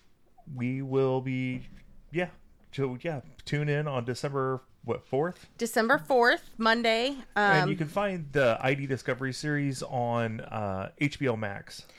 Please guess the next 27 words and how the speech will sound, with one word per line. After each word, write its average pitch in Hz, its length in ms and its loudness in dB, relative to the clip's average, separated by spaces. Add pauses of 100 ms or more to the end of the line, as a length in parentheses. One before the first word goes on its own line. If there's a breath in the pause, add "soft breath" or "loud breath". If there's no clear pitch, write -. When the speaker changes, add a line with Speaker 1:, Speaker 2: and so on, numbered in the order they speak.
(120 loud breath)
Speaker 2:
It's 165 260 0
Speaker 1:
Is - 60 2
Speaker 2:
on 349 160 8
Discovery 240 560 4
Plus 196 500 0
too. 190 440 -2 (180)
Um, 185 340 0
I 269 180 12
really 277 280 4
like 202 240 2
that 202 240 4
app, 202 380 4
and 196 380 0
I 214 180 8
would 240 160 2
recommend 196 480 2
that 196 180 2
to - 140 -6
you 202 80 -4
guys. 208 260 4
And 220 140 2
they're 254 100 4
not 269 200 2
even 208 200 -2
endorsing 180 640 -4
us. - 260 -10 (140)
Speaker 1:
Nope. 131 220 2